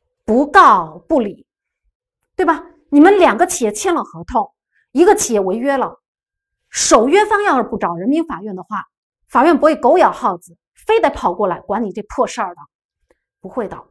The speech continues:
这是民事争议纠纷，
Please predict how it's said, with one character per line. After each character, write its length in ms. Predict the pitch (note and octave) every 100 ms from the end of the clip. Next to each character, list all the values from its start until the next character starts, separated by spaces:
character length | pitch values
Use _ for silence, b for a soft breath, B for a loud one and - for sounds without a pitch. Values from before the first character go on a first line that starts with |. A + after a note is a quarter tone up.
| _ _ -
这 120 | D#4
是 240 | C#4 A#3 - -
民 300 | F#3+ F#3 C#4
事 380 | - D#4 - -
争 240 | G4 G4
议 140 | D4+ -
纠 200 | G3 F3+
纷， 300 | F#3 F3